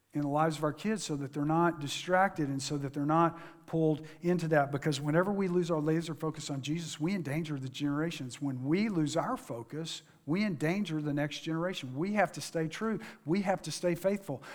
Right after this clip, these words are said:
We have to, no matter what, no matter how old we get, no matter once our kids are gone, are gone and moved away, no, um, whatever it is, we still have to stay there because you know what? There are other ones who are seeing us. It's the next generation,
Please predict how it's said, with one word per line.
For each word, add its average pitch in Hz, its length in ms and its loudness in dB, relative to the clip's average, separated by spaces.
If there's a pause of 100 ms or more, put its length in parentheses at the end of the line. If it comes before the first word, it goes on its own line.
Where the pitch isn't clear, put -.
(120)
We 190 180 4
have 180 200 2
to, 180 160 0
no 170 140 4
matter 185 240 6
what, 180 340 4
no 165 100 4
matter 175 220 6
how 175 220 4
old 190 140 4
we 185 120 -4
get, 202 240 2
no 156 80 4
matter 170 380 4
once 180 220 2
our 160 100 2
kids 180 280 0
are 156 60 -2
gone, 147 340 -4 (300)
are 139 100 -2
gone 170 320 4
and 147 100 2
moved 156 280 2
away, 190 340 8 (260)
no, 156 120 4
um, 147 320 4
whatever 175 380 4
it 185 40 0
is, 202 200 2
we 175 160 0
still 202 360 0
have 185 200 4
to 175 100 -2
stay 196 320 6
there 165 160 4
because 147 320 -2
you 160 80 2
know 175 100 4
what? 196 340 4 (680)
There 143 120 4
are 175 40 12
other 196 160 10
ones 185 220 2
who 180 100 0
are 175 40 2
seeing 208 360 -2
us. - 320 -14 (720)
It's 139 160 -6
the 156 60 -4
next 185 300 4
generation, 147 600 -2